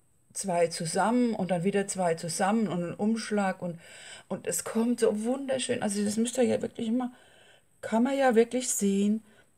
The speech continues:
wie toll das geworden ist. Was das für einen tollen Effekt hat. Ja, vielleicht schreibe ich's noch raus. Ach, was ich immer alles verspreche.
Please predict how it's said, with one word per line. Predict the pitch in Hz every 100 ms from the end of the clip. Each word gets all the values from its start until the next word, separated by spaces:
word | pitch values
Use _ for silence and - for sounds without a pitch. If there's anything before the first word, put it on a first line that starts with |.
| _
wie | - 196
toll | - 196 214 247
das | 226 202
geworden | 196 165 175 160 - -
ist. | - - _ _ _ _ -
Was | 175
das | 208 -
für | 196
einen | 190
tollen | - 240 262
Effekt | - 202 - 202 - -
hat. | 180 - _ _ _ _ _ _ _ _ _ _ _ _ _ _ _ _ _ -
Ja, | 160 151 143 151
vielleicht | 175 165 160
schreibe | - 160 165
ich's | 160
noch | 170 156
raus. | 147 139 139
Ach, | 190
was | 190 190
ich | -
immer | 190 170
alles | 165 165
verspreche. | 170 165 - 156 156 160